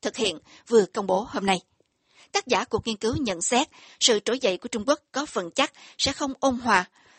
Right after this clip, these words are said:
và cam kết của Mỹ với khu vực chưa mấy đáng trông cậy, vì dù có chính sách xoay trục về châu Á, nhưng Mỹ vẫn bị chi phối bởi tình hình bất ổn ở Trung Đông và các thách thức mới từ Nga. Vì vậy, vẫn theo cuộc nghiên cứu, thay vì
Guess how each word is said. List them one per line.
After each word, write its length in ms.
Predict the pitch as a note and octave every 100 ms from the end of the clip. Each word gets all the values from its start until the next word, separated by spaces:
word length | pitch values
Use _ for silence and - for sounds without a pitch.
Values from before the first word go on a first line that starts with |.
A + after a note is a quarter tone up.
| _ G#3
và 220 | G#3+ F#3
cam 200 | A3+ A3
kết 160 | D4
của 100 | -
Mỹ 220 | A3 F3+ F#3+
với 180 | A3
khu 160 | C#4 G#3
vực 200 | G3 - _
chưa 160 | A#3
mấy 240 | G3+ G3+ C4+
đáng 240 | G#3+ A3+ D#4+
trông 160 | A3+
cậy, 240 | G3 G3 F#3+ - - -
vì 340 | A#3+ A3+ G#3 G#3
dù 240 | G#3+ A3 G3+
có 160 | B3+
chính 160 | D4+ D#4+
sách 240 | - F4 -
xoay 220 | - B3+ A#3+ _
trục 240 | G#3 -
về 140 | G3+ F3+
châu 160 | A3
Á, 220 | G3+ A3+ D#4+ - -
nhưng 160 | C#4 A#3+
Mỹ 200 | F#3+ B3+
vẫn 340 | A#3+ F#3+ A#3+
bị 140 | G3+ -
chi 160 | G#3
phối 320 | G3+ G3+ A#3+ D#4
bởi 160 | F#3+
tình 180 | G#3 G3+
hình 200 | A#3+ F3
bất 120 | E3
ổn 260 | - F3+ A3+
ở 80 | -
Trung 180 | G#3+ G#3
Đông 180 | G3 F#3 - - -
và 100 | G#3
các 220 | A#3+ -
thách 140 | C#4+
thức 160 | C#4+ -
mới 280 | G3+ A3 D4+ _
từ 200 | G#3+ F#3+
Nga. 280 | F#3+ G#3 - _ _ _ _ _ _ _
Vì 120 | A#3+
vậy, 260 | G#3 G3 - _ -
vẫn 140 | A3+
theo 200 | C4+ A#3+
cuộc 240 | - F#3 G#3+
nghiên 120 | G3+
cứu, 240 | G3+ A3+ - - - -
thay 120 | D#4+
vì 240 | A#3+ G#3+